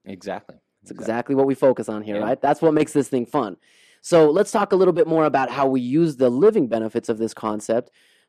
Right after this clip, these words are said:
Speaker 2: to really help people achieve their goals. One of the biggest goals that people have in their wealth planning, whether it's, you know, using qualified plans or anything else, is to how to minimize their tax burden. What, what is a tax burden and how does that impact most people's financial plans from your, your point of view?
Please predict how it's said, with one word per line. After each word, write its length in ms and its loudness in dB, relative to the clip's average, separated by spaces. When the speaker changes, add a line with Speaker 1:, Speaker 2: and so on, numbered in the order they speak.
Speaker 2:
to 320 0
really 260 2
help 220 0
people 260 -4
achieve 280 -6
their 120 0
goals. 340 -2
One 220 0
of 140 -2
the 80 0
biggest 500 0
goals 300 0
that 120 -6
people 280 -6
have 400 -6
in 260 -8
their 260 -4
wealth 360 -2
planning, 480 -8
whether 320 -2
it's, 260 -8
you 120 -4
know, 60 -2
using 380 -2
qualified 500 0
plans 240 -4
or 80 -4
anything 320 -4
else, 300 -4
is 220 -2
to 120 -4
how 280 -2
to 460 -2
minimize 560 -2
their 80 -4
tax 320 -12
burden. 300 -10
What, 340 2
what 440 0
is 160 -2
a 40 2
tax 380 -8
burden 300 -6
and 100 -8
how 240 -2
does 160 -4
that 160 -4
impact 380 -8
most 220 -8
people's 260 -10
financial 360 -10
plans 300 -12
from 160 -12
your, 300 -4
your 100 -6
point 220 -10
of 40 -16
view? 160 -14